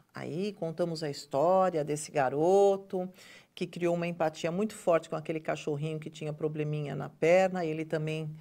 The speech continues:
tinha este problema, então eles criaram essa, essa empatia, é, através do sentimento de compaixão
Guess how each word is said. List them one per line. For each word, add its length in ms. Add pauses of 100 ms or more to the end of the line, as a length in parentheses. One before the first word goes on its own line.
(260)
tinha 600 (280)
este 280
problema, 500
então 180
eles 200
criaram 680 (600)
essa, 640 (220)
essa 340
empatia, 840 (520)
é, 680 (100)
através 840
do 100
sentimento 680
de 140
compaixão 1080